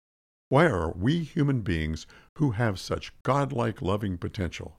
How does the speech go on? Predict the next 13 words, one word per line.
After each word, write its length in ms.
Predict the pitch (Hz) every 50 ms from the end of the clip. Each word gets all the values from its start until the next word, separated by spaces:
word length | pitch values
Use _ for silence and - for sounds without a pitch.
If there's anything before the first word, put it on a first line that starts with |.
| _ _ _ _
so 260 | - - - 127 139 151
inept 380 | 135 101 87 85 85 - -
at 160 | - - 85
actually 440 | 87 90 98 101 - - - 90 85
loving 380 | 82 80 87 98 95 98 92 92
and 160 | 90 90 82
caring 420 | - - 92 85 85 85 85 85
for 200 | - - 87 90 -
anyone 520 | 107 123 139 120 82 73 78 80 82 82
or 260 | - - - 92 -
anything 500 | - 123 147 127 92 - - 80 80 85
except 440 | 101 107 107 - - 92 87 - -
ourselves? 760 | 92 87 78 - - 165 147 - - - 127 - - - -